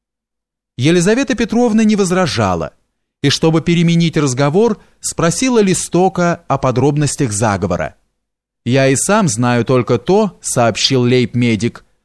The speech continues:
что передал вашему величеству. Но вы будьте покойны, пока подле вас я,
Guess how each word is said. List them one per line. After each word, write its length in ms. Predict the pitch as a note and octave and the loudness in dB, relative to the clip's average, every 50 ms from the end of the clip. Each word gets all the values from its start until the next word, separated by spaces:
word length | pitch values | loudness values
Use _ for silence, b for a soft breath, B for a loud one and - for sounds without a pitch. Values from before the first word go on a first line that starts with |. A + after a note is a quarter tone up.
| _ _ _ | _ _ _
что 260 | - - - E3 D#3 | -10 -4 -2 -2 -2
передал 500 | C3 - F#3 G#3 G#3 G3 F3 F#3+ F#3 E3+ | 0 0 0 2 2 2 2 2 2 2
вашему 420 | D3+ E3 E3 - - F3 E3 D#3+ D#3 | 2 0 0 0 0 0 0 0 0
величеству. 760 | F3 E3+ D#3 B2+ G#2 - A2 F#2 - - D#2 E2 C#2 - _ _ _ _ _ _ _ _ _ _ _ | 0 0 0 0 0 -2 -4 -6 -6 -8 -10 -12 -14 -14 _ _ _ _ _ _ _ _ _ _ _
Но 200 | B2+ C3+ D#3+ E3+ | -2 0 0 2
вы 140 | D#3+ F3+ F3+ | 4 2 2
будьте 340 | E3 F#3 F3+ F3 - F#3 F3 | 2 0 -2 -2 -2 -4 -2
покойны, 720 | - F#3 F3+ - - A#3+ A#3+ F#3 B2+ G#2+ G2 F2+ D#2 - - _ _ _ _ _ | -2 -2 -2 -2 0 2 2 2 2 2 0 -2 -4 -8 -12 _ _ _ _ _
пока 340 | - A#2 A#2 - C3 C3+ C3 | -4 -2 0 0 0 0 0
подле 380 | - C#3 C3+ B2+ A2 B2 B2+ A#2+ | 0 0 0 0 0 0 0 0
вас 340 | A#2+ A#2+ A#2+ A#2 - - | 2 0 0 -2 -4 -8
я, 460 | G#2 F2 G2+ F#2+ G2 A2+ D3 F#3 F#3+ | -8 -4 -2 -2 0 0 -2 -2 -4